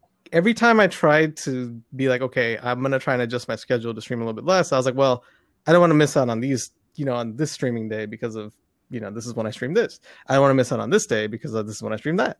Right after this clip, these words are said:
And, like, it was just, like, getting to be a little too much. And, like,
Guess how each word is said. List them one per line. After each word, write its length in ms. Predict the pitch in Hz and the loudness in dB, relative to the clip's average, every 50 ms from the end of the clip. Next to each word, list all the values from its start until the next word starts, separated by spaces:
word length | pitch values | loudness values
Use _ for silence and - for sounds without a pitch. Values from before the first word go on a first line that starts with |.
| _ - | _ -6
And, 180 | 127 131 131 | -4 -2 0
like, 240 | 139 139 131 131 - _ _ - - - - - _ _ _ _ _ _ _ | 2 0 0 -2 -4 _ _ -20 -20 -20 -20 -20 _ _ _ _ _ _ _
it 80 | - 214 | 4 6
was 160 | 240 247 226 | 6 6 4
just, 160 | 294 277 - | 2 4 4
like, 140 | 294 233 170 | 4 4 6
getting 200 | 170 175 180 185 | 6 6 6 6
to 60 | 180 | 6
be 140 | 170 170 165 | 6 6 6
a 80 | 147 | 6
little 220 | 123 131 143 151 147 | 4 2 0 0 -2
too 160 | 147 - 139 | -4 -6 -8
much. 420 | 117 95 101 135 156 - - - - _ - - - - | -8 -6 -8 -8 -10 -12 -16 -20 -20 _ -20 -20 -18 -12
And, 260 | - 139 135 135 139 143 | -8 -6 -4 -4 -4 -2
like, 240 | 143 135 135 123 | -2 -2 -4 -6